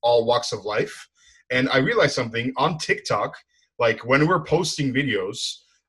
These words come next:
uh, it's really hard to really understand who the other person is, like, who the person we're watching is, just because the videos are, are so short.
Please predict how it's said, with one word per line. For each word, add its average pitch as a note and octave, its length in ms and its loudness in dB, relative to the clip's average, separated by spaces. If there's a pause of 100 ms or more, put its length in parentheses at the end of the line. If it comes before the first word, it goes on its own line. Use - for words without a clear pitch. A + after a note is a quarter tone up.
uh, A#2 340 4
it's C3+ 240 -4
really D#3 360 -2
hard C3+ 520 4 (160)
to A#2 480 2
really C#3 320 2
understand C3 680 0
who A#2+ 120 -12
the - 100 0
other B2 200 -2
person A2+ 540 -8 (360)
is, G#2+ 360 -4
like, G#2+ 200 -4 (180)
who C3+ 80 -4
the C3 80 -4
person C3 340 -2
we're A#2+ 100 -4
watching A#2 420 -2
is, - 480 -8 (160)
just B2 160 -8
because C3+ 240 0
the A#2+ 40 -6
videos B2+ 260 -2
are, C3+ 120 -4
are A#2 80 -4
so A2+ 220 -8
short. - 500 -2